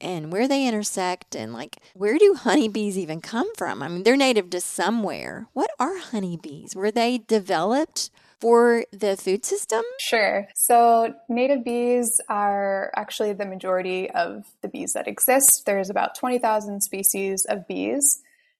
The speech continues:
Speaker 2: and honeybees are just one of those <laughs> twenty thousand. And honeybees are non-native to the United States. They were brought from Europe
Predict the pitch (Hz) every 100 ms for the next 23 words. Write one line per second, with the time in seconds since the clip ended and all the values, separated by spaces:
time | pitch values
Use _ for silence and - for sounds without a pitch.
0 | - 208 202 196 190 190 233 285 285 277
1 | 262 220 214 208 208 214 220 220 220 214
2 | 196 185 185 185 - - 175 202 - 240
3 | 233 202 208 214 233 240 262 254 _ _
4 | _ _ _ - 220 214 208 202 202 202
5 | - 254 285 311 - 220 214 202 190 202
6 | 190 190 196 220 - - 214 202 202 196
7 | 190 202 196 190 190 - - 220 277 -
8 | - - 220 190 185 185 185 - - 202
9 | 190 190 190 190 226